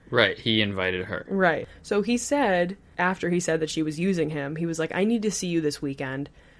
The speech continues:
Speaker 2: just as friends," because she owed him that much, apparently.
Speaker 1: Again?
Speaker 2: Yeah. He's like, "Fine, we won't be dating, but I need to see you as friends." And Kendra told him that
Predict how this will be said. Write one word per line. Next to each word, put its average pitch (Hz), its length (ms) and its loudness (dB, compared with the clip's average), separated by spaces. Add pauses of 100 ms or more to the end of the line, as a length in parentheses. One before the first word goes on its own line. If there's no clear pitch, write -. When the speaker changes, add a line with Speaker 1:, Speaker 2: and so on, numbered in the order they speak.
(200)
Speaker 2:
just 175 260 0
as 175 140 -2
friends," 131 500 -4
because 151 760 0
she - 340 -4
owed 180 200 4
him 156 180 -2
that - 160 -6
much, 123 280 -6
apparently. 98 580 -8 (260)
Speaker 1:
Again? 98 680 -4 (180)
Speaker 2:
Yeah. 165 280 -2 (220)
He's 196 200 -2
like, 175 160 0
"Fine, 151 520 2 (120)
we 175 120 2
won't 165 260 2
be 233 100 0
dating, 160 520 0 (220)
but 156 320 0
I 165 120 0
need 175 180 0
to 180 80 0
see 170 200 -2
you 147 320 2
as 139 280 -4
friends." - 460 -8 (840)
And 185 220 0
Kendra 254 320 2
told 202 280 2
him 175 440 0
that 143 440 0